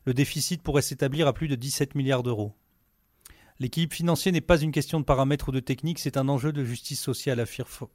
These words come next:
affirme fort justement Édouard Philippe.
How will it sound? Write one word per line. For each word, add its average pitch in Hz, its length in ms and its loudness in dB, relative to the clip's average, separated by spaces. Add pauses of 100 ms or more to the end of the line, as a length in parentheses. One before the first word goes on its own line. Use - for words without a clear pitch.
(100)
affirme 139 580 0 (460)
fort 147 240 2
justement 131 480 0
Édouard 123 220 -2
Philippe. - 420 -10